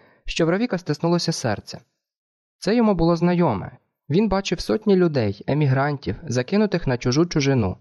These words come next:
Вони сиділи так само, маленькі острівці непевного існування, сиділи, не знаючи, куди їм поткнутися, і тільки звичка підтримувала в них життя. Равік зачинив за собою двері. «Сподіваюсь, я вам не перешкодив?» —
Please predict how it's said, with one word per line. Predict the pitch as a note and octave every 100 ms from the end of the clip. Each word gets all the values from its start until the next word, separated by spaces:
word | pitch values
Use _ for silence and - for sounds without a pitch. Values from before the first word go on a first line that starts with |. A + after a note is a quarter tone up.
| _ _ _ _
Вони | B2+ F#3
сиділи | A#3+ D3+ D3 F#3
так | F3 E3+
само, | - C#3+ G2+ F2 - _ _
маленькі | A#2+ D#3 B3+ G#3
острівці | D3+ - D3 C#3+ - E3
непевного | C3+ - D3 D#3 D3+
існування, | C#3+ - D3+ C#3 A#2+ G2+ F#2+ A#2 _ _ _
сиділи, | - B2 C#3+ A3+ G#3+ -
не | B2
знаючи, | A#2 D#3 G3+ F#3+
куди | C#3+ B2 C#3+
їм | E3
поткнутися, | - - C3 G#2+ - - D2+ - _ _ _
і | B2+
тільки | E3+ D#3+ C3
звичка | A#2 F#3 - D3
підтримувала | C3 - C#3 E3 C#3+ A#2
в |
них | A2+ A2+
життя. | A#2+ - F2 - _ _ _ _ _ _ _ _ _ _ _ _ -
Равік | B2+ E3+ B3
зачинив | C#3+ - B2+ E3
за | D3+
собою | - A2 A#2+
двері. | B2+ G2+ F2+ D#2+ - _ _ _ _ _ _ _ _ -
«Сподіваюсь, | - A#2+ A#2+ D3 E3 -
я | C3+
вам | C#3+ C#3+
не | C#3+
перешкодив?» — | D#3 E3 - A#2+ G2 -